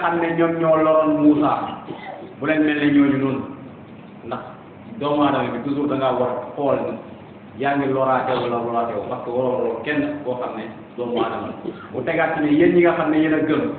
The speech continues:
na ngeen wax, na ngeen ragal Yàlla ba pare tey wax wax ju jub, wax ju correct, wax ju tegu ci yoon. Bu ngeen defee loolu, Yàlla dana leen yéwénal seen i jëf,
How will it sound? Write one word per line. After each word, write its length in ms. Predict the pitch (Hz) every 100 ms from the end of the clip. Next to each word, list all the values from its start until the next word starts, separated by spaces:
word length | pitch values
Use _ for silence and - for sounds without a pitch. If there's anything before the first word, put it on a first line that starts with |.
| - -
na 140 | 160
ngeen 360 | 185 196 190 180
wax, 140 | 180 - - - -
na 80 | 139
ngeen 160 | 185 196
ragal 260 | 190 190 175
Yàlla 220 | 170 160 151
ba 40 | -
pare 160 | 170 165 -
tey 140 | 165 151
wax 140 | 156 147
wax 160 | 147 139
ju 80 | 135 165
jub, 120 | 160 - - - -
wax 140 | 131 117
ju 60 | 117
correct, 220 | 180 160 - - -
wax 100 | 127
ju 80 | 131
tegu 220 | 165 147 147
ci 100 | 139
yoon. 160 | 123 123 - - - - -
Bu 80 | 123
ngeen 180 | 180 180
defee 260 | 180 175
loolu, 360 | 160 143 - -
Yàlla 200 | 147 151
dana 160 | 147 147
leen 240 | 151 147 135
yéwénal 460 | 185 190 175 151 147
seen 160 | 147
i 80 | 151
jëf, 160 | -